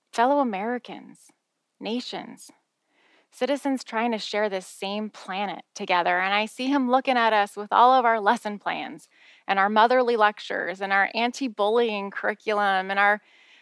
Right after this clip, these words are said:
our sermons and our speeches and our children's books and our fables and our fairy tales and our committees and our charters and our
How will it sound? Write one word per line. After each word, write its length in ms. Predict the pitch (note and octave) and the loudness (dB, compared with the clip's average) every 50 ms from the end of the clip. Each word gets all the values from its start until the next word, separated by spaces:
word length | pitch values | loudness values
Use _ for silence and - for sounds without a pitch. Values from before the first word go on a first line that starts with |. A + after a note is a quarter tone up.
| _ _ - | _ _ -2
our 160 | - A#3 A#3+ | -2 -2 -2
sermons 680 | A#3 - - - C#4 C#4+ D4+ D4 C#4 C4+ B3 A#3 G#3+ | -4 -10 -6 -2 2 4 4 4 4 2 2 0 -4
and 120 | G#3+ G#3 G3+ | -4 -4 -4
our 120 | G3 G#3 | -4 -6
speeches 640 | G#3 - - - _ D4+ D4+ D4 - - - A3+ G3+ | -8 -12 -20 -8 _ -2 -2 -2 0 0 0 0 0
and 100 | G#3+ G3+ | -2 -2
our 140 | G3+ D4+ D4 | -2 -4 -4
children's 560 | - - - D4+ D#4 D4 C4+ C4 B3 A3+ - | -8 -4 0 0 2 2 2 0 0 -2 -4
books 280 | _ - - - - - | _ -6 -8 -8 -8 -8
and 100 | A3+ A3 | -4 -2
our 120 | G#3+ G#3+ G#3+ | -2 -2 -2
fables 640 | - - - - C#4 C#4+ C#4+ A#3 A#3 A#3 A#3 A3 | -4 -6 -2 0 0 0 0 2 2 2 2 0
and 100 | A#3 A3 | 0 -2
our 140 | G#3 G#3 G#3+ | 0 -2 -2
fairy 440 | - - - - A#3 C#4 C#4+ C4+ B3+ | -4 -6 -2 0 2 2 2 0 -2
tales 360 | - - - - - A3 - | -4 -6 -6 -4 -4 -4 -4
and 100 | G#3+ G#3+ | -4 -4
our 80 | A3 A3+ | -6 -6
committees 580 | - - - B3 B3 C4 C#4+ C#4 C#4 C4 A#3+ | -6 -4 -2 0 2 2 2 0 0 -2 -4
and 120 | A#3 A3+ A3+ | -4 -2 -2
our 100 | A3 G#3 | -2 -4
charters 640 | - - - B3+ C4+ D4 C4+ C4 B3 A#3 A#3+ A3 - | -6 0 4 6 6 6 6 4 2 2 0 -2 -2
and 100 | - G#3 | 0 2
our 180 | G3+ G3+ G#3 | 2 2 0